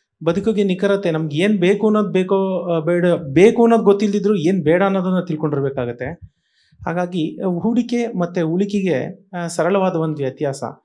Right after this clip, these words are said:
ನಿಮ್ಗೊಂದಷ್ಟು ಹಣ ಬರುತ್ತೆ, ನಿಮ್ಮೆಲ್ಲ ಖರ್ಚುಗಳನ್ನ ನಂತರ ಏನು ನಿಮ್ ಕೈಯಲ್ಲಿ ಉಳಿದಿರುತ್ತೆ ಅದೇ ಉಳಿಕೆ.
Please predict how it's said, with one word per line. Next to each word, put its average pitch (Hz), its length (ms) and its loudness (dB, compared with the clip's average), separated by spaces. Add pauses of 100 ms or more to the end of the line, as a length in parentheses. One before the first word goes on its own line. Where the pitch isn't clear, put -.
(400)
ನಿಮ್ಗೊಂದಷ್ಟು 185 640 -2
ಹಣ 165 240 2
ಬರುತ್ತೆ, 160 360 0 (500)
ನಿಮ್ಮೆಲ್ಲ 175 440 2
ಖರ್ಚುಗಳನ್ನ 202 640 2
ನಂತರ 196 560 0 (240)
ಏನು 190 640 4
ನಿಮ್ 170 220 -2
ಕೈಯಲ್ಲಿ 196 320 2
ಉಳಿದಿರುತ್ತೆ 160 800 0
ಅದೇ 151 280 0
ಉಳಿಕೆ. 156 600 0